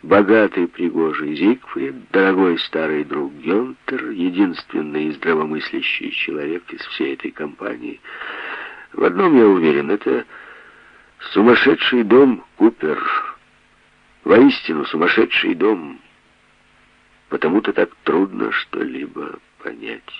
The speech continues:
Настоящий психодром. Стейнс чокнутый, Даусон, робот, Лиз, депрессивная маньячка.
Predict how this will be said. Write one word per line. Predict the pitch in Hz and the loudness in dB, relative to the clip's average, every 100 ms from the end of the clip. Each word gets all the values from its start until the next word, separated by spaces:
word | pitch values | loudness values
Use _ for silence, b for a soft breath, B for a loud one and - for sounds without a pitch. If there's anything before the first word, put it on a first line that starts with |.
| - _ _ _ _ _ _ _ _ _ _ _ _ _ _ _ _ _ - | -20 _ _ _ _ _ _ _ _ _ _ _ _ _ _ _ _ _ -10
Настоящий | 62 - 65 69 101 - 55 52 _ _ | -8 -6 -2 0 2 2 0 -4 _ _
психодром. | - - 78 82 - 85 76 69 60 55 52 57 - _ _ _ _ _ _ _ _ _ _ - | -14 -10 -4 0 0 0 0 0 -2 -4 -12 -18 -20 _ _ _ _ _ _ _ _ _ _ -18
Стейнс | - - 90 82 76 64 - - - _ | -10 2 4 4 2 -4 -10 -16 -20 _
чокнутый, | - 92 85 98 95 - 101 95 | 0 0 0 -2 -2 -4 -6 -6
Даусон, | 69 80 65 57 - - 57 57 55 - - B B | -2 0 0 -4 -10 -12 -12 -14 -20 -20 -20 B B
робот, | - 90 87 87 104 - - | -2 2 2 2 0 -2 -4
Лиз, | 78 98 - - - - _ b b b b b | 2 2 0 -8 -18 -20 _ b b b b b
депрессивная | - - 165 165 - 82 69 62 64 | -12 -4 -2 -2 0 0 0 -2 -4
маньячка. | 58 69 71 85 110 - - 123 | -2 -2 2 4 4 0 0 -4